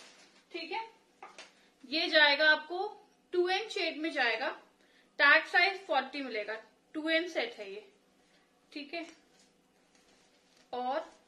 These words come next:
पूरा ये आपका party wear type long gown है, I think, ठीक है। मैं इसको पूरा खोल लेती हूँ, जो बहुत अच्छी height पे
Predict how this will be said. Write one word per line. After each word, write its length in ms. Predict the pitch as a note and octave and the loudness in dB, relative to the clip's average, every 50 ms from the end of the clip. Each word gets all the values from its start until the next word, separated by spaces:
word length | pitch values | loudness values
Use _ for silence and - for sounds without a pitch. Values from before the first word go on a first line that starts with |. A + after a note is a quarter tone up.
| _ _ _ _ _ _ - - - _ _ _ _ _ _ _ _ _ - _ _ - | _ _ _ _ _ _ -20 -20 -20 _ _ _ _ _ _ _ _ _ -20 _ _ -12
पूरा 320 | D4 D4 D4 D4 D4+ D#4 D#4+ | -10 -6 -2 2 2 4 2
ये 160 | D#4+ C#4+ D4+ C#4+ | 2 0 2 2
आपका 400 | C4+ C4 C4 - - D4+ E4+ G4 F#4+ - | 2 2 2 -4 -6 -6 -4 -4 -4 -4
party 300 | C#4 B3 B3 B3+ C#4 C#4+ | -4 -2 -2 -4 -6 -8
wear 220 | D4 C#4+ C#4 C#4 C#4 | -6 -6 -6 -4 -4
type 260 | C#4 C4 B3+ C4 C4 C#4 | -6 -6 -6 -8 -10 -8
long 360 | C4 A#3+ B3 B3+ C4+ C#4 C4+ | -6 -6 -6 -6 -8 -6 -4
gown 300 | B3 A#3 A#3+ C4+ D#4 E4 | -4 -2 -2 -2 -4 -4
है, 220 | E4+ E4 C#4+ C4+ B3+ | -4 -4 -4 -4 -4
I 100 | A#3 A#3 A#3+ C4 | -4 -6 -8 -10
think, 180 | C4 C4 C#4+ D4 - _ _ _ _ _ _ _ _ _ - | -14 -14 -14 -14 -16 _ _ _ _ _ _ _ _ _ -14
ठीक 180 | D4 C#4 D4 | -12 -10 -10
है। 60 | E4 | -8
मैं 180 | E4 D#4+ D4 C#4 | -8 -6 -6 -6
इसको 200 | C#4 C4+ - D#4 | -8 -10 -12 -14
पूरा 220 | D4 C#4+ C#4+ C#4+ D4+ | -12 -8 -8 -8 -8
खोल 260 | D4 D4 C#4 C4 C4 | -6 -4 -2 -2 0
लेती 260 | C4 B3+ B3 B3+ C#4 | 0 -2 -2 -2 -4
हूँ, 180 | D4 E4+ F4+ - - _ _ _ _ - | -10 -10 -12 -12 -18 _ _ _ _ -20
जो 260 | G#3+ G3+ G#3 C4+ C#4+ D4+ D#4 - - - - A3 A3+ | -20 -14 -6 -4 -2 -2 -2 -4 -6 -10 -18 -8 -6
बहुत 380 | B3 B3+ B3+ B3+ D4 D#4 D4+ C#4 | -4 -2 -2 -2 -2 -4 -2 -4
अच्छी 280 | C4 C4 - E4 F4+ F4 | -6 -6 -6 -4 -4 -4
height 400 | - D4 C4 B3+ C4 B3+ - - | -2 -2 -2 -2 -4 -8 -12 -10
पे 100 | C4+ C#4 | -8 -6